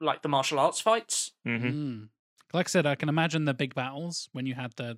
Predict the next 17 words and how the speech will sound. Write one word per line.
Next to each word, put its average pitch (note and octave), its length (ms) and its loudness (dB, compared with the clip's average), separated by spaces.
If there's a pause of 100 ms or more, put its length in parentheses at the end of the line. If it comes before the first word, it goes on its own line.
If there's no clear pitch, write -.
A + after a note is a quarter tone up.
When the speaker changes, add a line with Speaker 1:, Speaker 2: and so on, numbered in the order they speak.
Speaker 3:
the C3 80 -6
cyborgs, A#2+ 540 -6
ninjas, C3 400 -4
and B2 100 -6
all B2 140 -6
of B2 80 -12
the, B2+ 200 -10
the, B2+ 140 -14 (400)
the C3+ 60 -6
big C3+ 240 -2
kind C3+ 180 -2
of C3 60 -4
stuff. C#3 200 -2
We've B2 120 -2
obviously A#2+ 280 -6
seen B2+ 240 -4
that. A#2+ 180 -8